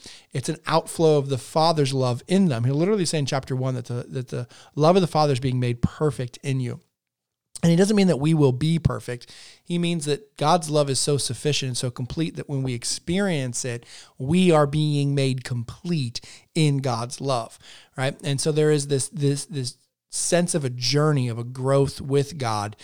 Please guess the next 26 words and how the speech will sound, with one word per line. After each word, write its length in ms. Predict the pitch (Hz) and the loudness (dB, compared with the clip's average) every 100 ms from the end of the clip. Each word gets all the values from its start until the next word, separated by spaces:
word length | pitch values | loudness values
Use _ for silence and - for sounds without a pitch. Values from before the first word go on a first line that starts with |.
| - - - | -20 -20 -10
uh, 140 | 120 | -8
that 140 | 127 131 | -6 -2
we 180 | 143 | 2
are 80 | 151 | 4
being 280 | 143 139 131 | 4 0 0
made 220 | 131 127 | 0 -2
complete 500 | - 120 - 127 123 - | -4 -8 -4 -4 -4 -6
in 180 | 131 | -4
his 240 | 120 120 120 | -2 -4 -4
love, 380 | 127 120 120 123 | -2 -2 -2 -6
with 180 | 117 | -6
his 180 | 131 120 | -6 -8
love, 320 | 120 120 120 - - - - | -6 -8 -8 -14 -20 -20 -12
uh, 300 | 123 120 120 - | -8 -6 -8 -12
a-, 40 | - | -10
a-, 100 | 156 | -6
all 440 | 143 135 147 127 | -2 0 2 0
those 200 | 127 123 | 0 -2
kind 160 | - 123 | -4 -8
of 80 | 117 | -8
things. 360 | 143 127 - _ - | -10 -10 -14 _ -4
And 160 | 147 | -2
so, 280 | - 170 143 - - - | 4 4 4 -4 -20 -6
so 140 | 156 | -2
he's 120 | 139 | -2
ex-, 220 | 139 - | -2 -8